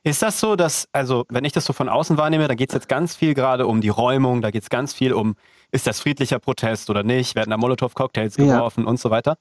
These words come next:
Speaker 1: Aber ganz wenige Menschen sprechen jetzt tatsächlich darüber, in meiner Wahrnehmung, so was das eigentlich über das Symbol hinaus bedeutet für den Klimaschutz, wenn Lützerath geräumt wird, ne?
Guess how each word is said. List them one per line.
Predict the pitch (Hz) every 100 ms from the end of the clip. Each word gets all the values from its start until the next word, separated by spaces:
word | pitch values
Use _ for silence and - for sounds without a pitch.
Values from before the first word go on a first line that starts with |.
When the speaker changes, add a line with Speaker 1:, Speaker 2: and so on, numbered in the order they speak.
| -
Speaker 1:
Aber | 120 117
ganz | 127 143
wenige | 156 143 131
Menschen | 123 127 135
sprechen | - 135 127
jetzt | 120
tatsächlich | - 110 131 123 -
darüber, | 117 113 110 113 107 - _ _
in | 113
meiner | 110 131 113
Wahrnehmung, | 107 107 104 131 - -
so | - 113
was | 120 -
das | 110 -
eigentlich | 117 113 - 110 - -
über | - 165 127
das | 120
Symbol | 127 113 120 113
hinaus | 113 117 139 120 135 - _ _ _ -
bedeutet | 123 127 139 123 -
für | - 120 113
den | 107
Klimaschutz, | - 127 117 - 117 - -
wenn | 113 113
Lützerath | 113 - 117 107 104 _
geräumt | - 110 110 120
wird, | 101 107
ne? | 151